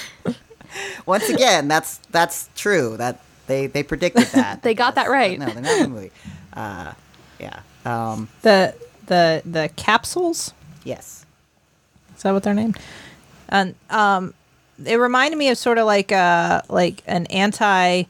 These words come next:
Speaker 3: um, what am I trying to say? Um, um, Clockwork Orange kind of group.
Speaker 1: Interesting. Yeah.
Speaker 3: You know, like gangs against the government.
Speaker 2: Mm-hmm.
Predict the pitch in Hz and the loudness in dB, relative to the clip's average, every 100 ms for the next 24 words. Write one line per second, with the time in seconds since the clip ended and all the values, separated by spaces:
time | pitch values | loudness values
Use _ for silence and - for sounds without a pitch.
0 | _ _ _ _ - 180 165 165 156 180 | _ _ _ _ -2 2 2 2 0 -2
1 | 196 180 - 165 165 - 160 156 156 - | 0 0 0 -2 -2 0 2 2 0 0
2 | 165 151 147 151 - _ _ _ _ _ | 0 0 -2 -6 -8 _ _ _ _ _
3 | _ _ _ _ _ _ _ _ _ - | _ _ _ _ _ _ _ _ _ -20
4 | - 170 165 156 151 156 - - 196 202 | -4 2 4 4 0 -6 -4 0 2 2
5 | 185 180 180 165 160 - 151 156 156 - | 2 4 4 4 0 -2 -2 0 -2 -2
6 | - - _ _ _ _ _ _ _ _ | -10 -20 _ _ _ _ _ _ _ _
7 | _ _ _ _ _ _ _ _ _ _ | _ _ _ _ _ _ _ _ _ _
8 | _ - 131 98 - - 80 104 _ _ | _ -14 -12 -12 -16 -20 -20 -20 _ _
9 | _ _ _ _ _ _ 202 175 180 _ | _ _ _ _ _ _ -14 -14 -18 _
10 | _ _ _ _ _ _ _ _ _ _ | _ _ _ _ _ _ _ _ _ _
11 | _ _ _ _ _ _ - 247 220 220 | _ _ _ _ _ _ -2 4 4 4
12 | - 202 190 190 196 190 185 180 170 180 | 2 2 4 4 4 2 0 0 2 2
13 | 170 180 175 - _ _ 226 214 | 4 2 0 -8 _ _ 0 2